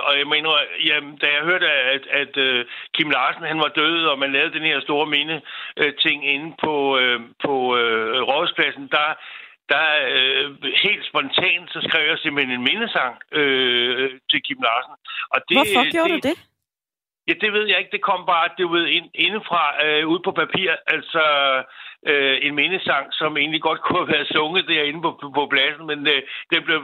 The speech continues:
Speaker 1: færdig, desværre ikke færdig til tiden, men, men jeg har sendt den til hans, øh, børn og til, øh, til, øh, radiostationer og andre ting, der måske kunne bruge den til et eller andet, hvis der skulle laves nogle mindeudsendelser senere. Men, øh, det ved jeg ikke. Det var bare sådan helt spontan.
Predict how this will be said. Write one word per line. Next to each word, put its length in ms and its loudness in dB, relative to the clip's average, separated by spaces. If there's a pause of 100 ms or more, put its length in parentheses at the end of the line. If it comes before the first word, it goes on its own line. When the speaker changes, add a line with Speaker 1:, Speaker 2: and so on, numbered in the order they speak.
Speaker 1:
færdig, 220 0 (220)
desværre 320 0
ikke 220 -4
færdig 320 2
til 200 -6
tiden, 260 -2
men, 140 2 (380)
men 140 0
jeg 180 2
har 160 -2
sendt 260 -2
den 100 -2 (160)
til 120 0 (100)
hans, 220 -4 (180)
øh, 100 2 (100)
børn 280 2 (120)
og 60 0 (180)
til, 180 2 (220)
øh, 120 0 (500)
til, 200 2 (200)
øh, 180 2 (160)
radiostationer 720 0
og 180 2
andre 260 -4
ting, 200 -2
der 140 2 (240)
måske 240 0
kunne 220 -6
bruge 140 2
den 100 -8
til 100 2
et 40 0
eller 160 2
andet, 140 -2
hvis 220 -4
der 80 0
skulle 240 -2
laves 220 -2
nogle 160 -2
mindeudsendelser 680 0
senere. 340 0 (540)
Men, 160 2 (200)
øh, 120 2 (460)
det 100 2
ved 100 2
jeg 80 2
ikke. 160 -4
Det 40 2
var 180 0
bare 100 2
sådan 180 -6
helt 140 -8
spontan. 480 -2